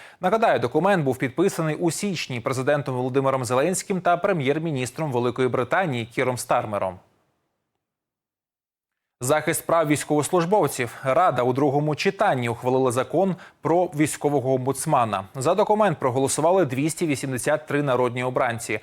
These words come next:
повідомили у депутатському корпусі. Омбудсман захищатиме права солдатів, резервістів, військовозобов'язаних, добровольців та поліцейських спецпризначення.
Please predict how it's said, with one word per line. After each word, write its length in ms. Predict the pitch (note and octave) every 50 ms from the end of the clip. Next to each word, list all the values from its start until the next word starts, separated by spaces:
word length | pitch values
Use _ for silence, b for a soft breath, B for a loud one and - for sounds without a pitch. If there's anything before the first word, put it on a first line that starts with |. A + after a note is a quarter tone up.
| B B B
повідомили 460 | B E3+ C#3+ C3+ C#3 D3+ E3 E3+ F3 F#3
у 160 | F#3+ G#3 A3
депутатському 760 | G3 G#3+ F3+ D#3 B2 - A#2 B2 A#2 - - - B2+ A#2+ A2+
корпусі. 580 | - D3+ C#3 B2 A#2+ - A#2+ G#2 - - G2+ G#2 B B B B B
Омбудсман 520 | B E3 E3+ G3+ F#3+ - - A3+ G#3 F3+ C3
захищатиме 560 | B2+ A#2+ - C3 - E3+ C#3+ - C#3 C#3+ C3+
права 300 | A#2 C3 C3 B2+ C3+ B2+
солдатів, 580 | - D3+ D3 D3 F3 F3+ E3 - - A#2+ -
резервістів, 640 | B2+ C3 B2+ D3 F3 F#3 F3+ E3 C3+ - - - B2
військовозобов'язаних, 1120 | A#2+ B2 - - - C#3 C3 C3 C3 D3 D3+ E3 E3+ G3 G#3 F#3 C3+ C3 B2+ B2 A#2 - C3
добровольців 640 | C3+ B2+ A#2+ C3 C3 B2+ D3+ G3+ G3 F#3+ - F3+ -
та 160 | - F#3 F#3
поліцейських 760 | F#3 - C3+ C3 B2+ - - C#3 D3 D#3 - - E3+ D#3 -
спецпризначення. 1040 | - - C#3 C3+ C3 - - D3 D#3+ D3 D3+ E3 C3 A#2+ - - B2 A#2 A2 G2+ G2